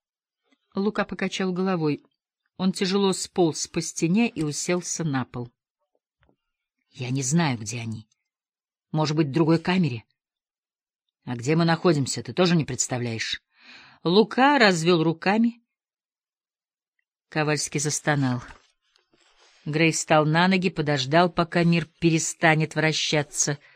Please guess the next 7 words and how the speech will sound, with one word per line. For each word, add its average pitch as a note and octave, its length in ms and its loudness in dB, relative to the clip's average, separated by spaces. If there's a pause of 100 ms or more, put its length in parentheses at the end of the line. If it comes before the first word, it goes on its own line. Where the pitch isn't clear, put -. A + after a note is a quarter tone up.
(340)
перед D3+ 240 0
его C#3+ 160 0
глазами, C#3 520 0
и C3+ 40 -2
шагнул C#3 440 -2
к - 100 -8
окну. A#2 400 -6